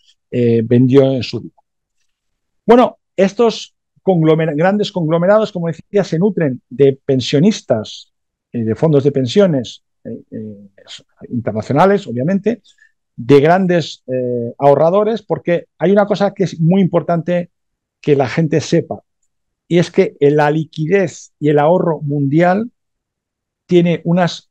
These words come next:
unas, eh, cifras realmente estratosféricas. Es decir, hay un auténtico, eh, derrame, digamos, de ahorro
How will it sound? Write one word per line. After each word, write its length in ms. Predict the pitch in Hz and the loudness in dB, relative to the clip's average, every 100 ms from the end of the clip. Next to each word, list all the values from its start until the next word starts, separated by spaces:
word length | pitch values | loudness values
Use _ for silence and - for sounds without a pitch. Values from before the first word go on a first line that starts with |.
| - | -6
unas, 640 | 165 175 170 160 - - | -2 0 0 -2 -4 -10
eh, 420 | 135 131 127 123 113 | -4 -2 -2 -4 -6
cifras 720 | - 208 202 175 180 202 - _ _ _ _ _ - | -2 2 2 2 2 -2 -10 _ _ _ _ _ -4
realmente 600 | 131 160 170 165 175 - | 2 2 2 -2 -4 -4
estratosféricas. 1300 | 147 135 - 139 120 120 - 143 117 101 - _ - - | -4 -4 -2 -2 -2 -6 -4 -4 -4 -8 -18 _ -16 -4
Es 100 | 135 | -2
decir, 400 | 143 180 185 185 _ _ _ - | 0 2 2 -2 _ _ _ -2
hay 300 | 151 175 - - | 2 2 -2 -4
un 220 | 190 175 175 - _ _ - | -2 0 -4 -6 _ _ -10
auténtico, 960 | 131 135 180 180 175 175 170 160 - _ - | -4 -4 -2 -2 -2 -2 0 0 -2 _ -10
eh, 240 | 120 120 | -6 -4
derrame, 840 | 117 110 135 131 170 185 131 110 _ | -2 4 4 6 2 2 -2 -4 _
digamos, 500 | 123 143 151 127 - 123 | -4 -2 -2 -4 -8 _
de 140 | 143 | 4
ahorro 520 | 139 139 175 139 113 | 4 4 2 0 -6